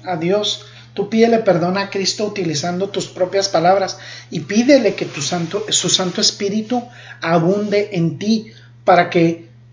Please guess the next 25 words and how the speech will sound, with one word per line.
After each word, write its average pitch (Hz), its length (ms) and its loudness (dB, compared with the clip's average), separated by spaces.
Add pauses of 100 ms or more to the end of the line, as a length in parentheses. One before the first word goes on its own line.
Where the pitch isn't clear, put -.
tú 220 180 4
puedas 208 300 8
reconocerle 190 920 0
y 190 140 -8
tu 180 220 -2
vida 196 520 0
pueda 190 200 6
ser 190 180 -2
transformada. 175 920 -6 (540)
Reúnete 240 920 6
en 185 200 2
una 214 320 4
congregación 175 680 0
que 196 100 -2
tenga 190 300 0
sana 185 300 0
doctrina. 185 920 -4
Lee 180 360 6
la 208 100 4
Escritura, 175 720 2
lee 170 180 2
la 185 160 2
palabra 165 380 2
de 165 140 2
Dios 160 580 -2